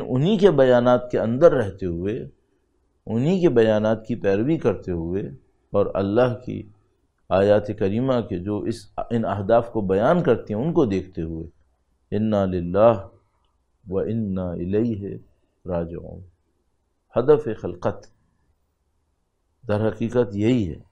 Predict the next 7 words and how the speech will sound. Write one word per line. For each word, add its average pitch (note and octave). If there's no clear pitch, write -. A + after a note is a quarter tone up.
اِلَيْهِ B2+
رَاجِعُونَ۔ F2+
اس -
پوری E3
نظام A2+
خلقت A#2
کو D#2+